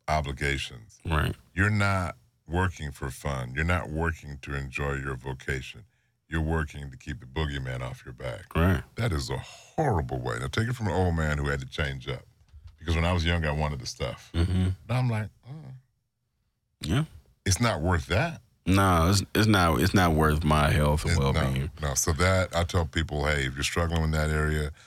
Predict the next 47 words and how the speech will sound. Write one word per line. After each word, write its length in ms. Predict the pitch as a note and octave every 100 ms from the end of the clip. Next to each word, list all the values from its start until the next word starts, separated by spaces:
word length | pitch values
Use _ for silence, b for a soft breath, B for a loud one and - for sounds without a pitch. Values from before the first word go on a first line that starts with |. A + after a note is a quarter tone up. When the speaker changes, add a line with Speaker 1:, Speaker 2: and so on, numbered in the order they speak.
| b b -
Speaker 1:
you 60 |
know, 100 | C#2+ C#2+
get 160 | D2+
some 160 | - C#2+
divine 440 | C#2+ D#2+ D#2+ D#2
help 280 | D#2 D#2+ D2
and 100 | C#2
then 140 | D2 D2+
go 100 | D2
get 180 | D2
some 160 | - C#2+
human 420 | - F#2+ F2 C#2+
help 240 | C#2 C2 A#1+
to 120 | C2
Speaker 2:
Yeah. 140 | G#1+
Speaker 1:
advise 480 | - D2+ D2 D2+ C#2+
you 100 | D2
on 120 | C#2 C#2+
how 120 | D2
to 60 | C#2+
shuffle 340 | D2+ C#2+ D2
things 260 | D#2 D2 C2+
around." 500 | C#2+ C#2+ C2+ C2 C2 B B
Speaker 2:
And, 180 | F#2 E2+
and 100 | A2
that's 140 | C#3 D3
something 260 | G#2+ G2
we 120 | F#2+
wanna 280 | F2 E2+ D#2+
do 220 | D2+ D#2+
too. 160 | D2+ F#2+
We, 120 | F#2
we 180 | D#2 F#2+
definitely 560 | F#2+ G#2+ G2+ F#2 F2+ D#2
have 320 | F#2 F#2 D#2+
plans 460 | - F#2 E2+ D#2+ -
to 80 |
do 520 | D2 E2 D#2 D2+ D2 C2 -
a 200 | D2 D2+
finance, 600 | - D#2 D2 D2+ D#2 - -
uh, 380 | D2+ C2+ C2 - -
finan-, 420 | - D#2+ D#2 D#2+ -
personal 360 | G#2+ G2+ D#2+
finance 580 | D#2+ E2+ D#2+ D2+ D2 C#2 -
episode 520 | C#2+ - D2+ D2 C#2+
because 520 | D#2+ F2+ D#2+ D2+ - B B B B
Speaker 1:
Absolutely. 640 | - - D2+ C#2 C2+ B1+